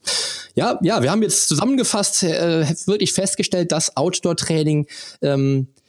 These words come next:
definitiv gesund ist, Stress abbaut, ja, du brauchst auch gar nicht so viel dazu.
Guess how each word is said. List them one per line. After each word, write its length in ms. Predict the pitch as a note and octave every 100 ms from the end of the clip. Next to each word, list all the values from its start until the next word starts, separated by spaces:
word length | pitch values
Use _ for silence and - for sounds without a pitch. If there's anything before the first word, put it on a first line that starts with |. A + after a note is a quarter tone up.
| _ -
definitiv 840 | E3+ F#3 F3+ F3+ E3 D#3+ - - -
gesund 480 | C3+ A#2 B2+ C3+
ist, 500 | D#3 A3+ C4 - - _ -
Stress 380 | - - D3+ D#3+
abbaut, 720 | E3+ E3+ E3 D#3 B3+ - -
ja, 160 | B2+ D3
du 80 |
brauchst 340 | C3+ B2 G3+ G3
auch 120 | E3+
gar 160 | D3 C#3+
nicht 180 | C#3
so 60 | -
viel 220 | - B2
dazu. 480 | A#2 A2+ - B2+ A3+